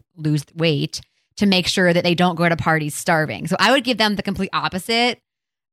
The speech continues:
in, or, um, tips than I was giving myself. So I would go to a party ravenous because I wanted to eat, you know, I wanted to have a couple cookies and whatever I wanted,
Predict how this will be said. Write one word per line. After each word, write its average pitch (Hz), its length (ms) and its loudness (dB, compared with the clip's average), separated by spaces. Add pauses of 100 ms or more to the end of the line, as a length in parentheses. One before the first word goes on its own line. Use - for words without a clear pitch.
(280)
in, 208 280 0
or, 170 260 0
um, 165 260 -2
tips 180 360 -2
than 185 100 -2
I 165 80 4
was 160 120 -2
giving 160 200 -2
myself. 143 460 -2
So 165 120 0
I 202 140 4
would 240 100 0
go 214 120 4
to 190 80 2
a 175 80 0
party 156 500 -2 (160)
ravenous 165 880 -2
because 156 680 0
I 156 160 0
wanted 170 420 2
to 170 180 -4
eat, 180 300 -2
you 175 120 -4
know, 135 140 -4
I 160 100 0
wanted 226 180 4
to 233 80 2
have 214 160 0
a 208 120 -2
couple 208 240 -2
cookies 180 560 0
and 175 120 0
whatever 170 260 2
I 160 60 2
wanted, 175 540 2